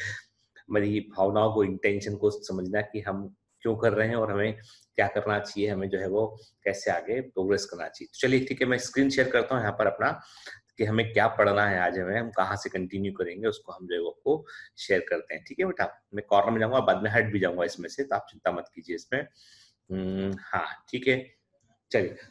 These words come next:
तो आज का हमारा जो है वो lecture six है लिविंग World का। तो lecture five में हम काफी सारी बातें already कर चुके थे हम, तो इसमें हम, अ, बात करते थे diversity of anim-, animals के बारे में कि बहुत animals में different,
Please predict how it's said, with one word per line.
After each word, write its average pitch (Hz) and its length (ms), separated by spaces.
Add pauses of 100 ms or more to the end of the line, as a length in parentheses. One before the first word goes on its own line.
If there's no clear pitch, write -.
तो - 60
आज 117 260
का 147 120
हमारा 127 260
जो 123 140
है 123 120
वो 123 200
lecture 117 680
six - 540
है 120 280 (320)
लिविंग 110 380
World 104 260
का। 123 120
तो 120 120
lecture 110 280
five 120 320
में 131 100
हम 127 80
काफी 117 280
सारी 117 300
बातें 104 220
already 104 460
कर 107 140
चुके - 260
थे - 160
हम, 110 120
तो 107 120
इसमें 107 220
हम, 110 280 (380)
अ, 110 40 (200)
बात 107 360
करते 104 220
थे 98 40
diversity 101 580
of 95 160
anim-, 104 440
animals 104 280
के - 120
बारे 95 180
में 95 120
कि 104 100
बहुत 101 320
animals 101 480
में 101 120
different, 101 420